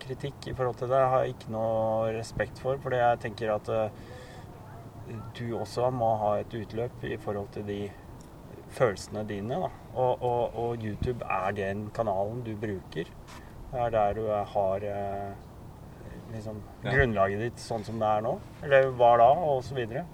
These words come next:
Speaker 2: I etterkant av all-, alt det her, så er det, altså, det er på grunn av den YouTube-kanalen at jeg har hatt det er noen som forventer at jeg skal legge ut en video hver torsdag.
Speaker 1: Ja.
Speaker 2: Og dermed så må jeg ut.
Speaker 1: Ja.
Speaker 2: Jeg har ikke tida til å bare ligge i senga og være
Speaker 1: Nei,
Speaker 2: lei meg.
Speaker 1: nei, nei.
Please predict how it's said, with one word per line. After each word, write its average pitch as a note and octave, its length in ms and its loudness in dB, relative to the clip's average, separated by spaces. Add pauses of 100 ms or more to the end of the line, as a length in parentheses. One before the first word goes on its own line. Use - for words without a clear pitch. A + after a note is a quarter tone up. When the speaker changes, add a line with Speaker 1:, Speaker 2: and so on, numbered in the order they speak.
Speaker 2:
I G#2+ 100 2
etterkant F2+ 440 2
av C3 140 10
all-, B2+ 160 6
alt B2+ 160 -2
det A#2+ 100 8
her, G#2+ 140 8
så B2 100 4
er F2+ 140 6
det, F2 200 2
altså, F#2+ 340 -4
det G2 100 4
er F#2+ 40 4
på G#2+ 120 0
grunn G#2 140 2
av G2+ 80 4
den G#2 80 2
YouTube-kanalen F#2 560 0 (120)
at G2+ 100 -4
jeg G2 180 6
har F2 160 -2
hatt G2 320 -4 (420)
det G2+ 80 0
er G#2+ 80 2
noen B2+ 160 8
som B2 160 2
forventer A2+ 400 6
at G#2 80 2
jeg G#2+ 160 6
skal A2+ 140 4
legge G2 180 4
ut G#2 80 -2
en G#2 80 0
video F#2 240 2
hver F#2+ 160 4
torsdag. G2 260 -2 (360)
Speaker 1:
Ja. A#2+ 80 -2 (580)
Speaker 2:
Og A2 80 2
dermed G2 320 8
så A#2 80 0
må A2+ 240 6 (160)
jeg G#2+ 220 4
ut. - 100 -12 (220)
Speaker 1:
Ja. A#2+ 100 4
Speaker 2:
Jeg F#2+ 80 6
har F#2+ 120 6
ikke - 100 -4
tida F2 180 4
til A2+ 80 -2
å G#2+ 60 2
bare G#2+ 120 8
ligge F2+ 220 0
i - 0 -
senga E2 240 0
og F2 160 2
være B2 140 10
Speaker 1:
Nei, C3+ 60 8
Speaker 2:
lei B2 120 4
meg. C3 140 -2 (240)
Speaker 1:
nei, C#3+ 80 4
nei. G3 40 0